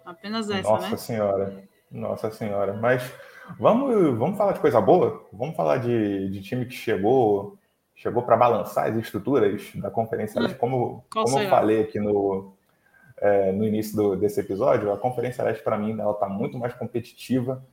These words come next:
Speaker 2: em relação a, a anos atrás. E alguns times realmente estão muito interessantes.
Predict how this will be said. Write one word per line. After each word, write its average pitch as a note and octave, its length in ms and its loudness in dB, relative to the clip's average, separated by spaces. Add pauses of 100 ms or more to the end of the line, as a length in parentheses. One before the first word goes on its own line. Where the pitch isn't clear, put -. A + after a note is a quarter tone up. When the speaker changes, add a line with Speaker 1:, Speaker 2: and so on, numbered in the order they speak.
(140)
Speaker 2:
em G#2+ 80 -8
relação G#2+ 480 -2
a, F#2 400 -2 (160)
a G2+ 140 2
anos A2+ 320 2
atrás. G2+ 500 0 (500)
E G#2+ 600 0
alguns A2 600 0
times C#3 1120 -4
realmente A#2 800 0
estão B2 300 -4
muito A#2+ 420 0
interessantes. A#2+ 840 -2